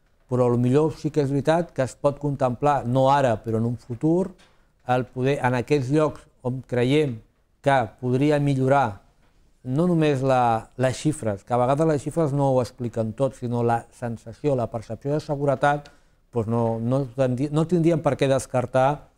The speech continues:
el poder col·locar càmeres, com així tenen altres ciutats i on s'ha pogut demostrar que en llocs concrets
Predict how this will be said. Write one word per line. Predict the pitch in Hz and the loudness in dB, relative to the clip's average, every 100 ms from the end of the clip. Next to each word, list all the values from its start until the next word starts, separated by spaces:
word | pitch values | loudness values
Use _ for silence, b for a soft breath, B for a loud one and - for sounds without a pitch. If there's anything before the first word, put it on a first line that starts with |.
| b b - | b b -6
el | 131 | -4
poder | - 123 123 | -2 -2 0
col·locar | 143 127 123 113 | 0 0 0 0
càmeres, | 117 123 135 151 147 - _ _ | 0 2 2 2 -2 -8 _ _
com | 117 113 - | -6 -6 -6
així | 117 135 131 | -6 -4 -2
tenen | 139 131 | 0 2
altres | 131 127 135 - | 0 0 -4 -4
ciutats | 123 131 135 131 - | -2 0 0 -2 -8
i | 123 | -6
on | 117 | -6
s'ha | 127 113 | -6 -8
pogut | 127 131 | -6 -2
demostrar | 127 127 120 - 131 127 | -2 -2 -4 -4 -2 -2
que | 117 | -4
en | 110 117 | -6 -2
llocs | 127 - - | -2 -4 -8
concrets | 120 117 127 131 - | -8 -4 -2 -2 -4